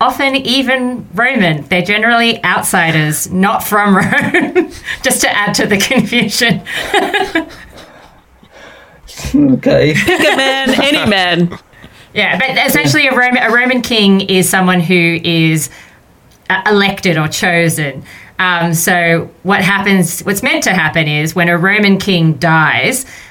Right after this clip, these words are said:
Speaker 1: they have a period called the interregnum, so the period in between kings, where power is shared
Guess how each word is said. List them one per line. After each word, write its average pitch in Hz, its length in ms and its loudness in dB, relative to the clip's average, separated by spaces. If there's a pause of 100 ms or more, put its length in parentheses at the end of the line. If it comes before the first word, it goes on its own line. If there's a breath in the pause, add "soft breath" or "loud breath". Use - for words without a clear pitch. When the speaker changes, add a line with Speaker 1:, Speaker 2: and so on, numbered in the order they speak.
Speaker 1:
they 190 220 0
have 185 240 0
a 185 160 0
period 170 360 2
called 170 360 0
the 180 100 2
interregnum, 180 800 2 (100)
so 170 220 -2
the 165 80 -2
period 165 400 2
in 165 100 4
between 165 440 0
kings, 180 460 -2 (280 loud breath)
where 180 140 2
power 185 420 2
is 175 400 0
shared 185 640 0